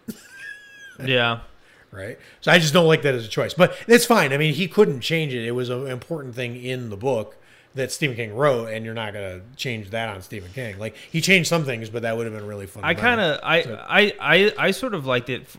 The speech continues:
Speaker 2: in, from, from, 'cause from Danny's point of view, those people have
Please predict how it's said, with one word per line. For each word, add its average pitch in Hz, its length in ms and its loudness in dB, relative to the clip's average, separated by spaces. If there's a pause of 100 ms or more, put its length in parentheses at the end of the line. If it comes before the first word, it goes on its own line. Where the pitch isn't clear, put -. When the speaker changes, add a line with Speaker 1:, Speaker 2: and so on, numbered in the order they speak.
Speaker 2:
in, 127 300 -6
from, 120 280 -4
from, 131 260 -8
'cause 123 160 -6
from 127 200 -8
Danny's 156 380 2
point 123 220 -4
of 107 80 -4
view, 104 240 -4
those 127 300 0
people 107 420 -4
have 98 100 -12